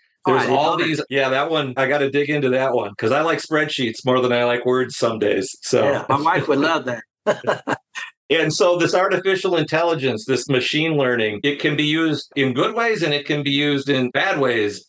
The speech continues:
Speaker 2: I think. And it's determining how to use it and then refine it. But how do you see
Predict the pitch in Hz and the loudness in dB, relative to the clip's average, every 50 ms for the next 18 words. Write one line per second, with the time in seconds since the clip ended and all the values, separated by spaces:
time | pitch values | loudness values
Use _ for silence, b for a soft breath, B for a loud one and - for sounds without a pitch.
0 | _ - 123 123 120 135 123 120 117 123 127 123 120 123 120 117 127 123 120 - | _ -2 -2 0 2 2 0 0 0 0 0 0 0 0 0 0 0 0 0 -2
1 | - - 117 131 131 - - 196 190 175 160 147 131 135 160 175 160 156 143 143 | -8 -8 -4 -4 -4 0 0 2 2 2 2 2 2 2 0 0 0 0 0 0
2 | 147 147 123 143 139 131 - 127 127 127 131 131 131 127 120 - - 143 143 156 | 0 0 2 2 0 0 0 -2 0 0 0 0 0 -2 -2 0 0 0 0 0
3 | 156 131 107 104 - 127 123 127 - - 185 196 196 226 233 220 196 147 - - | 0 -2 -2 -2 -2 -4 -4 -4 -4 -4 -2 -2 0 0 0 0 0 -2 -2 -2
4 | 202 202 196 190 185 175 | -2 -2 0 0 0 0